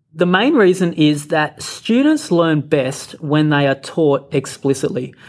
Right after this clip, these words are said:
when there's an opportunity for them to see a model or a demonstration or a really clear explanation of the content.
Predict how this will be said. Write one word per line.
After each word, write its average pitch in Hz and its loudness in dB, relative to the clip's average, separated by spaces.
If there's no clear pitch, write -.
when 175 0
there's 185 2
an 185 0
opportunity 185 0
for 175 -2
them 185 0
to 160 -2
see 160 0
a 147 0
model 175 2
or 165 2
a 143 2
demonstration 156 -2
or 175 4
a 170 2
really 226 2
clear 180 0
explanation 147 -2
of 139 -2
the 139 -4
content. 147 -6